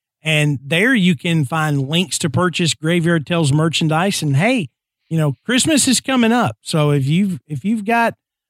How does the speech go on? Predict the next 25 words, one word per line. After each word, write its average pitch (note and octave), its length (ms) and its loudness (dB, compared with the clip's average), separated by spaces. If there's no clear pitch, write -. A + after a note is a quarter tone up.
uh, D3 420 -2
a D3+ 80 -4
member G#3+ 440 4
of F3+ 160 2
the F3 80 2
graveyard F#3 800 2
that's, D3 280 -2
you D#3+ 120 -2
know, C#3+ 280 0
um, C3+ 460 0
one F#3 220 2
of E3 160 0
your, F3+ 480 2
uh, D3+ 320 -2
on G3 200 4
your G3 140 4
gift D#3+ 380 -2
list, E3+ 440 0
you C#3+ 80 -4
know, C3+ 240 2
picking A#3 260 0
up A3 220 0
that G3 200 -2
new, F3+ 380 0
uh, D#3 360 -2